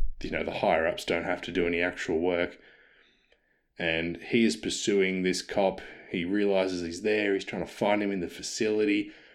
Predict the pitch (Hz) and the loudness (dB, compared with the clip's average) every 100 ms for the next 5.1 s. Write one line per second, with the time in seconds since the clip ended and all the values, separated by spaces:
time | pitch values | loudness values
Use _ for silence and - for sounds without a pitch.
0 | _ - 113 113 104 101 92 85 82 - | _ 0 4 4 2 0 -4 -8 -2 0
1 | - 90 92 104 104 101 90 - - 117 | 0 0 0 2 4 2 0 -2 2 2
2 | 104 98 98 95 - - _ _ 95 - | 2 -2 -2 -4 -8 -20 _ _ -4 -4
3 | - 87 98 92 87 98 107 107 104 101 | -2 0 0 2 2 2 2 0 0 0
4 | 95 92 85 87 95 98 95 98 95 101 | 0 -2 -2 2 2 2 0 2 2 0